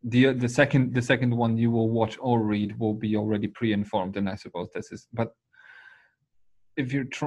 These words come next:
if I'm tried, if I tried to, um, disconnect all of this, I think this is where I kind of fall into the book camp as opposed to the film camp, because warts and all, stupid ending, and then the fact that he doesn't know how to write descriptive, uh,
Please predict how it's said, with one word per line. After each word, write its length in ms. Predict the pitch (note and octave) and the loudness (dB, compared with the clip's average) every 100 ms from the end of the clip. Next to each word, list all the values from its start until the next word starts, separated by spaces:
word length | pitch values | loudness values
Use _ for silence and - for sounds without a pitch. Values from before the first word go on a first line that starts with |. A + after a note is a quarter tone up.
| - | -4
if 120 | B2+ | 0
I'm 160 | D#3 D#3+ | 2 2
tried, 300 | D#3 C#3 C3+ - | 2 0 0 -4
if 100 | A#2+ | -2
I 80 | C#3 | 0
tried 240 | C#3 C#3 B2 - | 2 0 0 0
to, 200 | A#2+ A#2+ | 2 4
um, 240 | A2+ A2+ - - | 2 0 -6 -4
disconnect 640 | A2 B2+ - B2+ B2 A#2+ - | 0 0 2 2 2 0 0
all 180 | A#2+ A#2 | 2 2
of 120 | G#2+ | 2
this, 240 | G2 - - | -4 -4 -6
I 60 | |
think 300 | A2+ A2 G#2 | -4 -4 -2
this 180 | A2 G#2+ | -4 -4
is 140 | G#2+ | -2
where 120 | G#2+ G#2 | 2 2
I 80 | |
kind 200 | G#2 G#2+ | 0 -2
of 80 | G#2 | -2
fall 200 | - G#2+ | -2 0
into 200 | G#2 G#2 | 0 -2
the 100 | G2 | -4
book 300 | G2 A2+ - - | -2 -4 -4 -2
camp 220 | A#2+ A#2+ A2+ | 0 0 -4
as 80 | |
opposed 320 | G#2+ G#2+ A2 - | -6 -4 -4 -4
to 60 | |
the 100 | A#2 | -6
film 260 | A#2 A#2 A#2 | -2 -2 0
camp, 320 | A#2+ A#2 A#2 - | 0 -2 -2 -8
because 420 | G#2 A2 G#2 - _ _ - - _ _ _ _ _ _ _ - | -4 -4 -4 -8 _ _ -20 -20 _ _ _ _ _ _ _ -4
warts 440 | A#2+ A#2 C3+ - | 2 2 2 0
and 120 | C3+ | 2
all, 320 | G#2+ G#2 G#2+ _ _ _ _ _ _ - - _ - | 2 0 -2 _ _ _ _ _ _ -20 -20 _ -20
stupid 440 | - C#3+ B2+ C3 | -2 0 2 4
ending, 460 | A#2 A2 G#2 G2+ G#2+ | 4 4 2 2 0
and 200 | A2+ G#2+ | -2 0
then 300 | G#2 G2+ G#2 | 0 -2 -6
the 240 | F2+ E2+ B2 | -14 -20 -4
fact 240 | B2+ B2 | -2 -2
that 100 | A#2+ | 0
he 80 | A2 | 0
doesn't 300 | B2 A#2+ B2 | 2 4 4
know 160 | A#2+ A2+ | 4 2
how 140 | A2+ | 0
to 160 | A2+ A2+ | 0 0
write 260 | A2+ G#2+ - _ _ - | 2 0 -4 _ _ -8
descriptive, 640 | B2 A#2 - A#2 A#2+ G#2+ - _ _ _ _ B2+ | -6 -4 -2 -2 0 -4 -4 _ _ _ _ 0
uh, 300 | A2+ A2 | 2 2